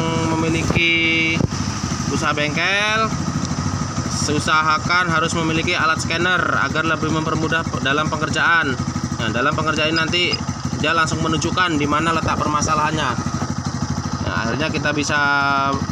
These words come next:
memperbaikinya dengan cepat dan dengan tepat. Oke. Sekian video singkat dari saya tentang kode mil lima puluh dua. Semoga bermanfaat untuk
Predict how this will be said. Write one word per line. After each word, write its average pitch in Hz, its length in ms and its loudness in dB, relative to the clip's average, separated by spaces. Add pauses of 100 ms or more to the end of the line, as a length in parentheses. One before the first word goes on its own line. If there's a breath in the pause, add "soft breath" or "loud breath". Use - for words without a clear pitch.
(580)
memperbaikinya 139 680 0
dengan 147 240 -2
cepat 170 400 0
dan 131 160 -2
dengan 139 240 -2
tepat. 147 300 0 (260)
Oke. 202 240 0 (1200)
Sekian 208 400 0
video 180 240 0
singkat 180 240 0
dari 170 240 0
saya 214 480 2 (1200)
tentang 160 320 2
kode 165 240 2
mil 180 160 2
lima 175 240 2
puluh 170 160 0
dua. 190 400 4
Semoga 170 400 2
bermanfaat 156 480 2
untuk 156 640 2